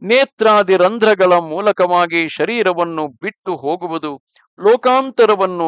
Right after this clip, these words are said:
ಸೇರುವುದು, ತಿರುಗಿ ಭೂಮಿಗೆ ಬಂದು ಕರ್ಮಗತಿಯಲ್ಲಿ ತೊಳಲುವುದು ಎಂಬಿ ಉತ್ಕ್ರಾಂತಿ, ಗತಿ, ಅಗತಿ ಮೊದಲಾದ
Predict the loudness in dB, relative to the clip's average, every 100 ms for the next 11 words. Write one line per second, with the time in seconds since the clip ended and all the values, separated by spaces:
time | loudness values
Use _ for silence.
0 | -6 -6 -4 -4 -6 -8 -12 _ _ _
1 | _ _ -4 -4 -2 -2 -4 -4 -4 -4
2 | -2 0 0 -2 -4 -6 0 0 0 -2
3 | -2 -2 -2 0 0 -4 -4 -4 -2 -4
4 | -4 -6 -10 -14 _ -4 -4 -4 -4 -4
5 | -6 -10 _ 0 2 2 -2 -4 -2 -4
6 | -2 -2 0 -2 -2 -2 -2 0 0 0
7 | -4 -4 -4 -2 0 0